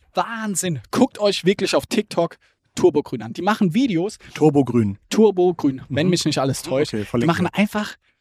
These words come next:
Speaker 1: so Videos, wie sie Sand verteilen, wie man den Rasen, wenn er zu nass ist, muss der Sand drüber.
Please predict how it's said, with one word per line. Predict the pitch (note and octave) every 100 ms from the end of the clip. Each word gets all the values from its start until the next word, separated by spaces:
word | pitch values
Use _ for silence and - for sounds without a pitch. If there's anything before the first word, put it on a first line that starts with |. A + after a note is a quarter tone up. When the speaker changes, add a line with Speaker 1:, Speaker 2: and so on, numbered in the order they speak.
| _ _
Speaker 1:
so | - - D#3 D3+
Videos, | G#3 B3 A3+ G3+ F3+
wie | D3+
sie | C#3 C#3
Sand | C#3+ F3 G3+
verteilen, | - F3 - E3 E3 D#3+ D#3+ C#3
wie | F3
man | E3 D3
den | C#3+
Rasen, | B2+ D#3 F3 D#3
wenn | C#3+
er | C#3
zu | -
nass | C#3 E3 -
ist, | D#3 -
muss | B2+
der | B2
Sand | E3 D#3+
drüber. | D#3